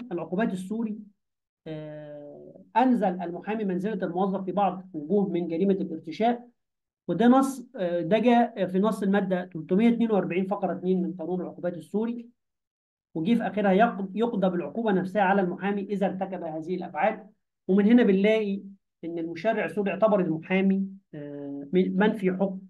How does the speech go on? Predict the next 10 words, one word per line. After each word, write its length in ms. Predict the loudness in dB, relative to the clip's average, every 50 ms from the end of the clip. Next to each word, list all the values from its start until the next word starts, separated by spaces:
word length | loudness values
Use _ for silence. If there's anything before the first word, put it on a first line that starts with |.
| _ -8
الموظف، 500 | -6 -4 -2 0 0 0 0 -2 -6 -6
آه، 80 | -6 -14 _ -14
العام، 720 | -12 -12 -10 -10 -6 -2 0 2 2 2 0 -2 -4 -14 _ _ _ _ -10
وتنطبق 640 | -6 -2 -2 -2 -2 4 4 6 6 6 4 2 2
عليه، 640 | 0 2 2 2 2 2 2 2 2 2 2 0 -6 -8 -14 _ _ _ _ _ _ _ _ _ -12 -12
آه، 560 | -10 -10 -10 -12 -12 -14 -14 -14 -10 -8 -8
الجرائم 380 | -6 -2 2 4 4 4 6
المتعلقة 600 | 4 4 4 2 0 0 0 0 0 0 0 0
بجريمة، 720 | 0 2 2 2 2 2 0 -4 -2 -2 -2 -2 -2 -6 -8 _ _ -14
آه، 400 | -14 -12 -12 -14 -14 -16 -18 -18